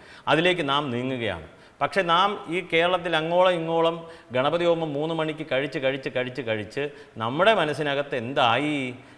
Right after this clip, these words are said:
ഗണപതി ഹോമം ചെയ്യണമെങ്കിൽ നാല് മണിക്ക് ചെയ്യണം, ഇല്ലെങ്കിൽ മൂന്ന് മണിക്ക് ചെയ്യണം, ഇല്ലെങ്കിൽ ഫലം ലഭിക്കില്ല എന്നിങ്ങനെ പല കൺഫ്യൂഷൻസും ഉണ്ടായിട്ടുണ്ട്. ഇതിനാൽ ഇവിടെ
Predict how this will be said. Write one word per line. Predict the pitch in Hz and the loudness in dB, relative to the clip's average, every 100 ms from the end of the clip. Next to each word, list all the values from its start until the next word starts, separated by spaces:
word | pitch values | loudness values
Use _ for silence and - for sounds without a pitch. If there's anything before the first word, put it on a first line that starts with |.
| - _ 127 | -20 _ -4
ഗണപതി | 120 147 180 | 0 0 2
ഹോമം | 180 175 175 151 | 2 2 2 -2
ചെയ്യണമെങ്കിൽ | 127 127 175 180 131 151 185 196 208 - - - | -4 0 0 0 0 2 2 2 -2 -8 -16 -10
നാല് | 107 120 135 | -4 -2 -2
മണിക്ക് | 127 123 123 | -4 -6 -10
ചെയ്യണം, | 104 95 85 82 | -12 -12 -12 -16
ഇല്ലെങ്കിൽ | 113 117 120 123 | -12 -10 -8 -8
മൂന്ന് | 117 113 135 | -8 -6 -6
മണിക്ക് | 135 120 120 | -6 -8 -10
ചെയ്യണം, | - 95 90 - | -10 -10 -10 -12
ഇല്ലെങ്കിൽ | 110 123 120 127 | -6 -6 -6 -8
ഫലം | 113 120 135 | -6 -4 -4
ലഭിക്കില്ല | 113 117 120 120 104 90 - - 135 | -6 -8 -8 -6 -4 -6 -14 -8 -4
എന്നിങ്ങനെ | 156 175 165 156 160 143 | -2 -2 0 0 0 0
പല | 139 165 185 156 | 2 2 0 -2
കൺഫ്യൂഷൻസും | 131 127 139 139 135 127 170 185 | -4 -4 -8 -8 -6 -8 -8 -10
ഉണ്ടായിട്ടുണ്ട്. | 107 107 110 113 120 117 90 95 175 - - - - | -8 -4 0 0 -2 -6 -8 -6 -8 -10 -20 -20 -10
ഇതിനാൽ | 123 147 165 175 208 - | -4 0 4 2 0 -6
ഇവിടെ | 123 143 | -4 -2